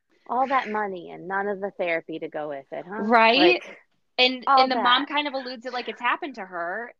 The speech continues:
Speaker 2: you know? And
Speaker 1: Like, they're from California, too. I was like, "For sure, like, let's get her into therapy, baby. Like, we're
Speaker 2: Mm-hmm.
Speaker 1: progressive thinkers over here." <laughs>
Speaker 2: Right, you're in Palo Alto.
Speaker 1: No.
Speaker 2: I'm sure there's fucking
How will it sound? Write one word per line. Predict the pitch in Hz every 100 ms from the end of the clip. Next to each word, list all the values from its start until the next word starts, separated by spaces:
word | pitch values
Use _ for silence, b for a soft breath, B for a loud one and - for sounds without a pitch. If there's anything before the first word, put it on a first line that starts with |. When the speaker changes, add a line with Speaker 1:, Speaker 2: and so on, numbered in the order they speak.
| _ -
Speaker 2:
you | 226
know? | 202 202
And | 220
Speaker 1:
Like, | 349 370
they're | 392 349
from | 403
California, | 392 359 359 330 320 302 254
too. | - 277
I | 214
was | 214 220
like, | 240 -
"For | 262
sure, | - - 208 185 170
like, | 170 170
let's | 175 170 _
get | 170
her | 170 156
into | 151 151
therapy, | - 147 143 147 147
baby. | 127 151 151 151
Like, | 151 147 165
we're | 185
Speaker 2:
Mm-hmm. | -
Speaker 1:
progressive | 196 190 196 - 180
thinkers | 185 175 170 165
over | 165 151 170
here." | 190 - - - - _
<laughs> | _
Speaker 2:
Right, | 339 349
you're | 262
in | 269
Palo | 302 349 359 339
Alto. | 330 262
Speaker 1:
No. | - - - 113
Speaker 2:
I'm | 226 107
sure | - 330
there's | 330 311
fucking | - 330 302